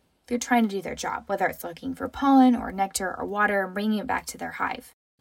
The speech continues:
A bee sting feels like a sharp pinch, but over time, it begins to swell and get puffy,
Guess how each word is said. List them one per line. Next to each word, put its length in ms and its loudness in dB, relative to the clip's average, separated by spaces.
A 80 6
bee 160 4
sting 480 8
feels 480 0
like 160 0
a 40 -6
sharp 380 0
pinch, 580 -6
but 180 2
over 220 6
time, 640 -2
it 120 -4
begins 480 -6
to 120 -4
swell 600 2
and 180 -8
get 220 -8
puffy, 440 -12